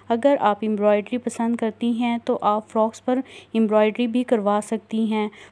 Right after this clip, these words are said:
अगर आपको सिंपल फ्रॉक पसंद हैं तो आप सिंपल फ्रॉक स्टिच करवा लें और सिंपल फ्रॉक के साथ कोई भी हैवी दुपट्टा कैरी कर लें।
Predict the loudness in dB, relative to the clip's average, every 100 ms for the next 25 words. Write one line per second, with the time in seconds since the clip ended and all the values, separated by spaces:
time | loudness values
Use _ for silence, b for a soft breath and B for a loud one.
0 | _ _ _ -4 2 2 4 2 2 -2
1 | -4 -4 -2 -2 2 0 0 2 2 2
2 | -4 -2 -2 -2 -2 -4 -2 -2 -2 -2
3 | -4 -4 -2 -2 -4 2 2 0 -8 -4
4 | -2 0 2 2 2 -2 B B B -2
5 | -2 -2 0 -2 -2 2 2 2 -4 0
6 | -2 0 4 4 4 -2 -2 -2 -2 -4
7 | -4 -2 -2 -2 2 2 2 0 -2 0
8 | -2 -4